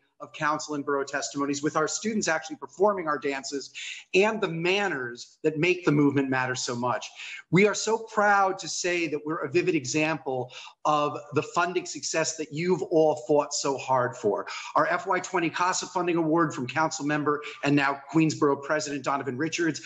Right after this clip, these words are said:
enabled us to create one of the very first outdoor dance events in N Y C,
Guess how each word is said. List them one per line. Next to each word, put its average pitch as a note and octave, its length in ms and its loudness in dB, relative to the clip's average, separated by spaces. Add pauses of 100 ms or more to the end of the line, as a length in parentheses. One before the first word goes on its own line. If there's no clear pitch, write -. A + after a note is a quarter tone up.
(240)
enabled F#3+ 400 6
us G3+ 120 2
to - 120 -10
create F#3 360 2
one E3 80 -6
of C#3+ 60 -6
the C#3+ 60 -8
very G3+ 380 -2
first G#3+ 500 2
outdoor F3+ 340 -2
dance F3+ 320 -2
events D3+ 300 -2
in D#3 80 -2
N D#3 140 2
Y D3 140 4
C, D3 440 0